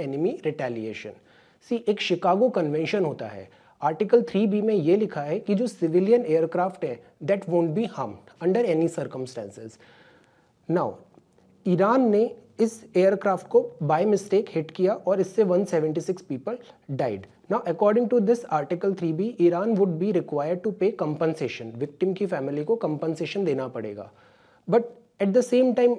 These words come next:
death is a final, जो मर गए हैं वो तो वापस नहीं आएंगे। So this is about that। Then this is matter of interpretation।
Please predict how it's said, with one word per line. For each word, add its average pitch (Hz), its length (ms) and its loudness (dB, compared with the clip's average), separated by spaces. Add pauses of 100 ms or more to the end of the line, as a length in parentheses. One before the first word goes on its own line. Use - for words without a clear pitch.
death 208 300 -2
is 220 120 0
a 233 100 2
final, 180 320 0
जो 139 420 2
मर 160 280 -2
गए 196 160 0
हैं 196 100 -2
वो 180 200 0
तो 175 120 -2
वापस 175 360 2
नहीं 180 180 2
आएंगे। 151 280 -4 (560)
So 196 240 4 (160)
this 202 240 2
is 233 120 4 (400)
about 147 260 -2
that। 180 240 -2
Then 202 220 2
this 202 120 0
is 220 100 0 (100)
matter 160 260 0
of 214 100 0 (100)
interpretation। 175 720 -2